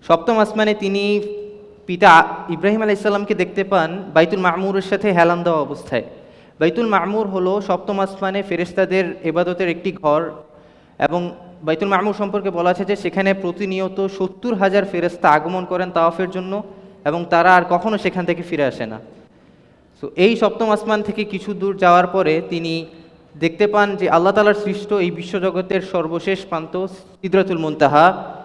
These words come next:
এরপরেই শুরু হয়েছে আখিরাতের জীবন। অর্থাৎ একটার পর একটা করে টোটাল সাতটা আসমান,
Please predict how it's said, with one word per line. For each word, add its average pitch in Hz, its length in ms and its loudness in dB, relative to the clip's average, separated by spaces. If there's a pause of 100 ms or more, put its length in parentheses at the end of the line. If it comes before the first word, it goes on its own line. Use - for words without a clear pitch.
(240)
এরপরেই 196 400 4
শুরু 208 160 -2
হয়েছে 180 240 2
আখিরাতের 160 520 4
জীবন। 117 340 -8 (100)
অর্থাৎ 170 300 2 (100)
একটার 196 340 4
পর 220 140 0
একটা 190 220 4
করে 190 200 -2
টোটাল 180 280 -2
সাতটা 175 400 4
আসমান, 185 440 0